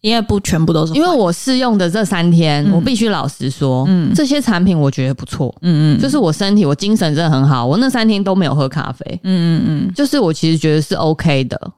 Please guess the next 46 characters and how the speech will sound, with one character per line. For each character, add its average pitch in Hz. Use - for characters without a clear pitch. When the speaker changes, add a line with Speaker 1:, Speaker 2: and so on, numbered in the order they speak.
Speaker 2:
就 185
是， 165
但 294
是 302
真 311
的， 214
它 254
整 214
个 165
结 165
构 196
跟 196
它 214
这 247
些 226
团 170
体 151
Speaker 1:
他 302
们 320
会 349
抓 269
住 277
人 185
性 196
的 175
弱 165
点。 -
Speaker 2:
对， 185
因 330
为 370
我， 190
我， 156
我 165
今 247
天 285
觉 147
得， 123
假 135
设 214
我 135
是 175
一 165
个 156
大 160
老 120
板， -